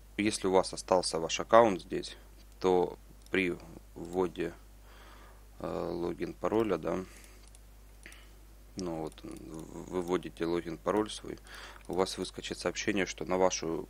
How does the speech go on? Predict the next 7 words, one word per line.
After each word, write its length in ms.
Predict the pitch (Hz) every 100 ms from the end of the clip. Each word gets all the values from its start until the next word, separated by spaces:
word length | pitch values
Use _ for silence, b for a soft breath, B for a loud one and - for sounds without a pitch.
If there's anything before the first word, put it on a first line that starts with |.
| -
почту 480 | 120 120 - 101 -
отправлено 760 | - - 95 95 87 85 82 -
сообщение 720 | 80 73 - 101 95 92 85
с, 260 | - -
э, 440 | 85 87 85 82 - - -
там, 140 | -
подтверждений-, 840 | - - 95 90 - 85 - -